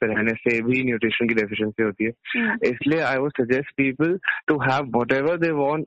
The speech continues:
Speaker 1: at least, uh, once or twice a week।
Speaker 2: Oh,
Speaker 1: Whatever
Speaker 2: okay.
Speaker 1: they want.
Speaker 2: Whatever they
Speaker 1: Yeah.
Speaker 2: want, right.
Speaker 1: Because it is very important, you know, you don't have to kill your taste bu-, taste buds for, you know, a proper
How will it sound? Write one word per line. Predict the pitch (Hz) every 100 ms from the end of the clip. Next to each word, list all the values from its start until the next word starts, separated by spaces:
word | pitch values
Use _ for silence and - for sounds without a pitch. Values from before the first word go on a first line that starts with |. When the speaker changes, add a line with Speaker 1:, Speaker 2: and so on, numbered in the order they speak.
| -
Speaker 1:
at | 139 - 151
least, | 175 165 - - 131
uh, | 127 123 127
once | 135 131
or | 139
twice | 123 113 104 101
a |
week। | 87 82 - _ _ -
Speaker 2:
Oh, | 269 240 - _
Speaker 1:
Whatever | 123 127 135 185
Speaker 2:
okay. | 127 113
Speaker 1:
they |
want. | 95 90
Speaker 2:
Whatever | 208 196 202
they | -
Speaker 1:
Yeah. | 185
Speaker 2:
want, | 185 - -
right. | -
Speaker 1:
Because | 139 147 175
it | 185
is | 190 147
very | 131 131
important, | 151 117 113 104 107 110
you | 120
know, | 139 156
you | 139 135
don't | 143 147
have | 143 131 -
to | 135
kill | 135
your | 127 131
taste | 123 120 113
bu-, | 110 - 120
taste | 120 117 110
buds | 113 117 -
for, | - 117 117
you | 113
know, | 123 123
a | 123
proper | - 123 110